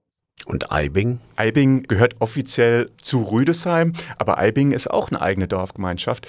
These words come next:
Speaker 2: die geprägt sind unter anderem, wenn's touristische Angebote oder Angebote für Gäste geht, auch vom Kloster der Sankt Hildegard.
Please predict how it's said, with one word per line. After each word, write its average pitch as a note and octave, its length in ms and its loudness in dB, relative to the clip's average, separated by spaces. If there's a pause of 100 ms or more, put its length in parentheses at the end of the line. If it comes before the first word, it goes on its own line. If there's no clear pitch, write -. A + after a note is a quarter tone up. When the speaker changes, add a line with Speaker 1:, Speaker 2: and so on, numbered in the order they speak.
(320)
Speaker 2:
die A2+ 300 2
geprägt - 460 0
sind D3 160 2
unter B2 260 2
anderem, B2+ 400 4
wenn's G2+ 300 2 (260)
touristische B2+ 480 0
Angebote B2 460 2
oder G2 140 0
Angebote G#2+ 340 -2
für G2+ 120 -4
Gäste - 280 0
geht, A#2+ 200 -2
auch G#2 120 -2
vom G2+ 240 -2 (240)
Kloster A2 580 0
der F#2 400 0
Sankt F2+ 260 -2
Hildegard. C#3+ 520 0